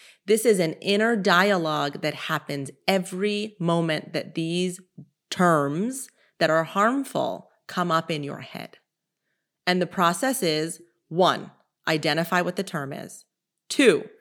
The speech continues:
how did these people projecting this on me help them feel better about themselves? Really make sure, because that allows you to separate yourself from it. Okay, they said I was too spoiled. Well, what did that do for them? It made them feel like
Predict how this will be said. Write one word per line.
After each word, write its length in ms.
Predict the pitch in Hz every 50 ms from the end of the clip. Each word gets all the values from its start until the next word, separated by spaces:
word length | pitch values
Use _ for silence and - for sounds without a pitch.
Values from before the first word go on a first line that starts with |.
| _ _ _ _ _ _ _
how 420 | - - 220 233 254 285 311 320 262
did 520 | 214 226 220 208 202 196 190 190 185 - _ _ _ _ _ _ _ _ -
these 260 | 214 240 262 277 269
people 360 | - - 240 233 247 240 226
projecting 600 | 226 - 202 180 180 190 190 196 - 214 196 180 165
this 160 | 180 180 180
on 220 | - 170 165 165 160
me 340 | 165 165 165 160 160 - -
help 300 | - - 202 196 196 185
them 240 | 170 180 175 175 170
feel 200 | - 185 170 156
better 280 | 147 151 143 139 139 139
about 280 | - - 120 120 -
themselves? 680 | - - - 131 - - - - - - - - - - _ _ _ _ _ _ _ _ _
Really 460 | 156 156 196 233 240 247 254 240 254 247
make 200 | 240 233 226 -
sure, 220 | - - 202 165
because 260 | 147 160 - 180 156
that 200 | 143 175 180 202
allows 300 | 226 233 233 240 247 247
you 60 | 262
to 80 | 247 247
separate 480 | 247 - 254 254 254 233 208 190 170 -
yourself 420 | 170 160 - - 170 143 135 -
from 180 | - 147 - -
it. 120 | - - _ _ _ _ _ _ _ _ _ _ -
Okay, 180 | 165 - 180 151
they 120 | 160 165
said 140 | 165 - 196
I 80 | 180 180
was 140 | 185 190
too 140 | 190 - 214
spoiled. 540 | 190 196 - 175 156 135 98 82 73 - - _ _ _ _
Well, 120 | - 165 170
what 80 | 190
did 100 | 196 202
that 180 | 190 190 175 -
do 120 | - 156
for 160 | 143 - 139 -
them? 220 | - - - -
It 160 | - 175 - -
made 180 | 175 175 165
them 220 | 175 165 165 170 165
feel 240 | - 180 170 156
like 320 | 151 151 139 135 135 -